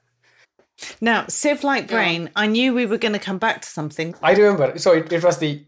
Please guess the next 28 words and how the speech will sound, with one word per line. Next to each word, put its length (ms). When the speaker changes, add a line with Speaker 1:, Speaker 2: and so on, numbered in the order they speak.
Speaker 3:
evil 300
side 300
of 260
A 140
I. 300
Yeah. 280
So 420
as 200
I 60
said, 400
uh, 320
whenever 480
you 240
take 220
a 60
black 500
box 400
approach 420
to 80
A 120
I, 200
Speaker 2:
Mm. 240
Speaker 3:
it 140
is 120
a 80
recipe 360
for 180
disaster. 500